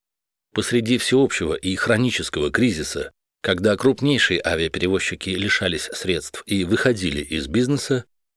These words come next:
Southwest тридцать лет подряд оставалась доходной. Но столь же важно и другое правило. В хорошие времена Southwest сдерживал свой темп,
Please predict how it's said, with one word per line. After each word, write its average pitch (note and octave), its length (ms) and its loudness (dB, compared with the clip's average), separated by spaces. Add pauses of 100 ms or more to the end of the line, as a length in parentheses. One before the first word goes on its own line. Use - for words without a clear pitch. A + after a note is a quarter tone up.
(100)
Southwest C#3 680 4
тридцать - 380 0
лет F2 180 -4
подряд E2 460 0
оставалась - 640 -2
доходной. D#2+ 540 -6 (760)
Но D#3+ 220 2
столь F3+ 300 4
же D3 100 4
важно B2 360 4
и A2+ 220 0
другое A2 460 2
правило. B1 540 -4 (420)
В - 80 -20
хорошие D#2 460 0
времена A2 500 2
Southwest G2 640 0
сдерживал G#2+ 540 2
свой D2 240 -4
темп, C#2 320 -2